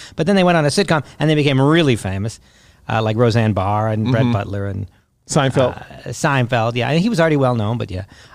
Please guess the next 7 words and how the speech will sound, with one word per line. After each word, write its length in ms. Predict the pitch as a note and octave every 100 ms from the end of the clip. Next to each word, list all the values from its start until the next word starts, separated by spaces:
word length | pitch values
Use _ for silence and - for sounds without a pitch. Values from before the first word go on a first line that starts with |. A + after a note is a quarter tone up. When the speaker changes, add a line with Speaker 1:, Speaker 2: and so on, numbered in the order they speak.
| -
Speaker 1:
Um, 380 | C#3 C3+ C3 B2
but 100 | B2
he 80 |
became 480 | B2+ A#2+ A#2+ G2+ G2 - _ _ _ _ _
much, 160 | G2 -
much 180 | D#2+ -
bigger. 240 | F2 F#2+